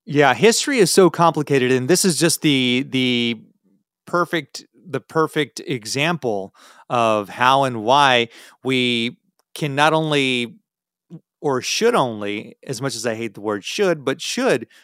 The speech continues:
re-examine the individuals who are, who are behind the names of our major cities. It's like, yeah, on one end,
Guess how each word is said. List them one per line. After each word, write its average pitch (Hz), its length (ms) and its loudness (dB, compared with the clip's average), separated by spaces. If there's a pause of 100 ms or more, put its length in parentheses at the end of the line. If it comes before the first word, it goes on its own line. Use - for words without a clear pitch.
(120)
re-examine 135 1000 0
the 156 160 -2
individuals 151 580 2
who 143 120 -2
are, 131 260 2
who 131 480 -4
are 123 240 2
behind 131 540 -6
the 117 40 -6
names 123 400 -6
of 110 120 -4
our 110 160 0
major 110 400 -6
cities. 113 400 -4
It's 107 160 -10
like, 120 240 -6
yeah, 165 160 0
on 117 180 -2
one 139 180 0
end, 127 240 -4